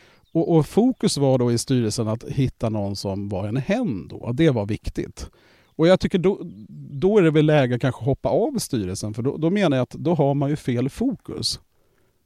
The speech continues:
Det viktiga är väl att producera bra nyheter exempelvis, eller relevant innehåll för public service.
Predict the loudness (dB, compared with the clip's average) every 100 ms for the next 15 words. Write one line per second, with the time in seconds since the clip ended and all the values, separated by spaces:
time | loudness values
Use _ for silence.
0 | _ 2 4 4 2 4 6 6 4 2
1 | 0 0 0 0 0 0 -2 0 0 0
2 | 0 -2 0 -2 -2 -2 -4 -6 -6 -6
3 | -4 -4 -2 0 0 0 0 -2 -2 -2
4 | -2 -2 0 0 0 -2 -6 -20 _ -2
5 | 0 2 2 0 -4 -8 -8 -6 -6 -6